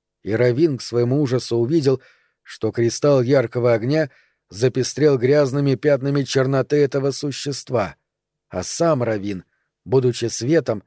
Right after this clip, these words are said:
почувствовал, что его власть начала слабеть. Но он не отпускал эту фигуру, не обращая внимания на холод, который уже пронизывал его до костей, и тьму,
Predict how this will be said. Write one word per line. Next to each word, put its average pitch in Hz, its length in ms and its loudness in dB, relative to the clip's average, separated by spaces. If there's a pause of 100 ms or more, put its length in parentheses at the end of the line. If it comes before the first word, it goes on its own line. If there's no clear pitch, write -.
(360)
почувствовал, 143 580 0
что - 160 -2
его 123 220 2
власть 139 420 0
начала 123 440 0
слабеть. 113 760 -4 (580)
Но 165 220 2
он 151 160 2
не 156 80 2
отпускал 147 580 0
эту 107 160 -4
фигуру, 92 480 -10 (380)
не 175 140 -2
обращая 143 640 2
внимания 135 500 0
на 135 160 0
холод, 135 420 0 (240)
который 120 280 0
уже 120 240 0
пронизывал 127 600 0
его 123 220 0
до 120 120 0
костей, 117 580 -4 (260)
и 156 140 2
тьму, 160 460 0